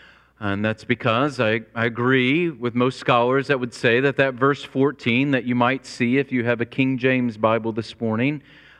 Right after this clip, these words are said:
uh, that that was not in the original Gospel of Matthew, in the original manuscript. And so there are seven woes that we see here.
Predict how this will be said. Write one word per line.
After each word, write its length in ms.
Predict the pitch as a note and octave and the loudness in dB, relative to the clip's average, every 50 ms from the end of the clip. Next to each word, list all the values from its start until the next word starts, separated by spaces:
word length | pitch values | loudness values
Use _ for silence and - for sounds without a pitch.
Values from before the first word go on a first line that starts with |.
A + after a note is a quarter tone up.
| _ - | _ -2
uh, 180 | A#2 A#2 A#2+ | 0 0 2
that 220 | A#2+ A2 A#2+ - - | 2 0 0 2 2
that 180 | C#3 D3 C#3 | 0 0 0
was 160 | D3+ C#3+ A#2 | -2 -2 -2
not 500 | B2 C#3 C#3+ D3 D3+ E3 F#3 F#3+ F#3 - | 0 2 2 4 4 4 2 0 0 -2
in 200 | C#3 B2+ A#2+ B2 | -2 -2 0 0
the 100 | B2 B2 | 0 0
original 800 | B2 A#2+ A#2 A#2 C3 B2+ B2 B2 B2 A#2+ A#2+ A#2 A#2 A2+ A2 G#2 G#2+ - _ _ _ _ _ _ | 0 0 0 0 0 -2 -2 -4 -4 -2 -2 0 0 -2 -4 -6 -10 -16 _ _ _ _ _ _
Gospel 460 | - A#2+ B2 B2 A#2 - - - A#2 A2 | 0 0 0 0 -2 -6 -6 -4 -2 -2
of 80 | G#2 | 0
Matthew, 520 | A2 A#2 A#2 A#2 A#2+ A#2 - - A2+ G#2 G#2 | 0 0 0 0 0 -2 -4 -6 -6 -4 -2
in 80 | G#2 | -2
the 100 | G#2+ G#2+ | -2 -2
original 420 | G#2+ G2+ G#2 G#2 G2 - - G#2+ G#2 | 0 0 0 -2 -2 -4 -4 -4 -2
manuscript. 960 | G#2 G#2+ A2+ A2+ A2+ A#2 A#2 A2 G#2 - - - - F#2+ F2 E2+ - _ _ _ - - - - - _ _ _ | -2 0 0 0 0 0 -2 -2 -4 -6 -10 -10 -8 -8 -8 -8 -10 _ _ _ -20 -20 -20 -20 -20 _ _ _
And 140 | C#3+ D3 - | -4 -4 0
so 340 | - E3 D#3 D3+ D3+ D#3+ E3 | 2 4 4 6 4 2 2
there 220 | D3+ D#3 D3 D3 | 4 4 4 4
are 200 | C#3+ C#3 C#3+ D3 | 4 4 2 0
seven 720 | C#3+ - - - - F#3 F3+ F3 D#3+ D3 C3+ C3+ C#3+ D3+ | -2 -8 -2 2 4 4 4 4 2 0 0 0 -2 0
woes 640 | C#3 C#3 D3+ D3 D3 C#3 B2+ A2+ G#2 G#2 A2 A2 G#2 - | 2 4 4 4 4 4 2 0 -2 -2 -4 -6 -2 0
that 280 | A2+ B2 A#2+ A#2+ F#2 | 2 2 2 0 -2
we 160 | A#2+ B2 B2 | -2 -2 -2
see 340 | A#2 - - - C3 B2 A2+ | -2 -4 -4 -2 -2 -2 0
here. 320 | G#2 G#2 G2 F#2 F2 D#2+ | 0 0 0 0 -2 -4